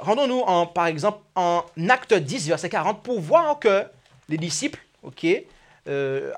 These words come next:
une fois qu'ils ont été revêtus du, de, de, de l'esprit, de la puissance d'en haut, eh bien, ce qu'ils ont enseigné,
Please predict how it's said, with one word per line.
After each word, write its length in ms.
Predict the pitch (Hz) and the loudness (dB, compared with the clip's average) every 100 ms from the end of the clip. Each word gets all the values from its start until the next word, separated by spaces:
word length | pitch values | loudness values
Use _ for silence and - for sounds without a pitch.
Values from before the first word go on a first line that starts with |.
| - | -10
une 120 | 208 | 0
fois 120 | 208 | 0
qu'ils 220 | 190 175 | 0 -4
ont 60 | 160 | -4
été 160 | 156 160 | -4 -2
revêtus 380 | 156 151 156 | 0 -2 -4
du, 360 | 143 143 131 - - | -8 -8 -10 -12 -12
de, 80 | |
de, 320 | 143 135 139 139 | -12 -10 -10 -10
de 100 | 143 | -8
l'esprit, 540 | 135 - 240 254 285 _ - - - _ _ | -8 -8 -6 -6 -8 _ -20 -20 -20 _ _
de 40 | |
la 60 | 139 | -10
puissance 280 | 147 160 143 | -8 -10 -8
d'en 140 | 147 | -6
haut, 220 | 214 247 - 175 | -4 -4 -4 -6
eh 60 | |
bien, 180 | 160 185 | -4 -4
ce 100 | 185 | -4
qu'ils 220 | 220 190 | -6 -2
ont 60 | 185 | 0
enseigné, 560 | 196 226 214 190 147 | 2 0 0 0 -2